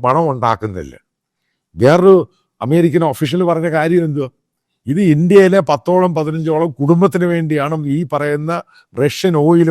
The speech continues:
വാങ്ങി, അതായത് ബ്ലഡ് മണി വാങ്ങിയിട്ട് അവർ ഉണ്ടാക്കുന്നത്. ഇപ്പം ഈ രീതിയിലോട്ടാണ് ഡിസ്കഷൻ പോകുന്നത്. ഇവിടെയാണ് ബജരാങ് ദളിൻ്റെ സംഭവം. ഈ പറയുന്ന ഛത്തീസ്ഗഡ് കന്യാസ്ത്രീകൾ ഇഷ്യൂവുമായി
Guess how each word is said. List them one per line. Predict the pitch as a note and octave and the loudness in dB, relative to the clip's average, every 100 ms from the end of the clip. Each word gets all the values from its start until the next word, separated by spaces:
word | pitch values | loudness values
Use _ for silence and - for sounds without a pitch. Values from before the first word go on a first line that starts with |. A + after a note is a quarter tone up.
| C#3 | 0
വാങ്ങി, | B2+ C3 C3 | 0 -2 -8
അതായത് | C#3 D3 C#3 G#2+ | -6 -4 -6 -4
ബ്ലഡ് | C#3 F3 D#3 - C3+ | 0 2 0 -6 -4
മണി | D3 A2 E2 _ _ _ B2+ | -4 -4 -10 _ _ _ 2
വാങ്ങിയിട്ട് | D3+ E3+ D#3 C3+ C#3 | 2 2 -2 -6 -10
അവർ | C3 B2 | -8 -8
ഉണ്ടാക്കുന്നത്. | B2+ D3 C3+ A#2 F#2+ C#2+ - _ _ _ _ | 0 2 2 -6 -10 -16 -20 _ _ _ _
ഇപ്പം | - C3+ C3+ | -2 0 6
ഈ | A3+ B3 | 8 8
രീതിയിലോട്ടാണ് | A3 G#3 A3+ A3 F#3 G#3 G3+ F3 | 6 2 2 2 0 -2 0 -2
ഡിസ്കഷൻ | - G#3 - F#3+ E3 | -2 -4 -6 -6 -4
പോകുന്നത്. | F3+ E3 D#3 A#2+ - _ _ _ - B2+ | -2 -2 -4 -8 -12 _ _ _ -14 -2
ഇവിടെയാണ് | C#3 G3 F#3 D3 E3+ B2 | 2 4 4 2 -2 -2
ബജരാങ് | G#2+ G#2+ D3 D3+ D3+ | -2 0 2 0 -2
ദളിൻ്റെ | C3 C3+ C3+ A#2+ - | -4 -6 -6 -10 -10
സംഭവം. | G#2+ G2 G2 - _ _ _ - _ G#2 | -10 -4 -6 -6 _ _ _ -20 _ -2
ഈ | D3 | 0
പറയുന്ന | C#3 C3 B2+ C3 B2 | 0 -2 -2 -4 -2
ഛത്തീസ്ഗഡ് | G2+ - D3 - C3+ A#2+ - | -4 0 0 0 -4 -4 -6
കന്യാസ്ത്രീകൾ | G2 B2+ D3 C3 - B2+ B2 B2 | -6 -2 -2 -4 -6 -4 -2 -2
ഇഷ്യൂവുമായി | G#2+ - C3 B2 A#2+ | -4 -4 -4 -2 -2